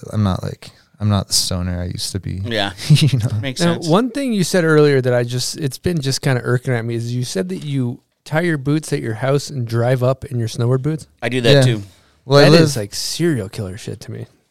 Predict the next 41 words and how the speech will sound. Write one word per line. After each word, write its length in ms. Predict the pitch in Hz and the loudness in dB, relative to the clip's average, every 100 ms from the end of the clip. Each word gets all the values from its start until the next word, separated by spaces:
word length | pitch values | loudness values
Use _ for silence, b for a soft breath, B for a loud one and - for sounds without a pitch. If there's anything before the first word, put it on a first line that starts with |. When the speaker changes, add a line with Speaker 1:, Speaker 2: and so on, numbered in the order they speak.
| _ _ | _ _
Speaker 1:
Well, 160 | 151 139 | -4 -2
the 80 | |
thing 300 | 131 160 147 | 2 4 6
is, 260 | 143 135 120 | 6 4 2
like, 240 | 110 - - _ _ _ _ _ _ _ _ - | 0 -2 -12 _ _ _ _ _ _ _ _ -16
you 80 | 117 | -6
Speaker 2:
Dude, 100 | 147 | 4
Speaker 1:
put 100 | 147 | 6
your 100 | 156 | 6
Speaker 2:
this 100 | - | 6
kid's 20 | |
got, 60 | 151 | 6
like, 80 | 143 139 | 8 6
Speaker 1:
snowboard 60 | - | 6
Speaker 2:
a 20 | |
twelve 240 | 135 151 | 6 4
Speaker 1:
socks 20 | |
Speaker 2:
minute 140 | - 123 | 2 2
Speaker 1:
on. 80 | 113 | 2
Speaker 2:
drive. 480 | 113 107 95 - - _ - | 2 0 -2 -12 -20 _ -6
Speaker 1:
This 140 | 135 | 0
is 160 | 151 135 | 2 4
my 140 | 123 | 4
particularness 880 | 107 117 - 117 95 92 95 95 - | 2 -2 -2 -2 -4 -6 -6 -4 -4
and 100 | 95 | -2
my 100 | 95 | -2
meticulous. 840 | 95 - 110 - 92 92 - - _ | -4 -2 -4 -4 -12 -8 -8 -10 _
Okay, 200 | - 107 | 0 2
so 420 | - 113 107 104 95 _ _ _ _ _ _ _ | 2 2 2 0 -4 _ _ _ _ _ _ _
you 100 | 131 | 2
put 160 | 165 | 4
your 100 | 135 | 4
snowboard 400 | 120 123 113 110 | 2 2 2 0
socks 340 | 107 110 107 - | 0 -2 -2 -2
on, 240 | 110 113 | 0 0
and 80 | 107 | 0
then 80 | 104 | -2
you 100 | 98 | -4
put 220 | - 110 | -4 -4
shoes 300 | - 113 95 | -2 -2 -4
on, 160 | 90 | -6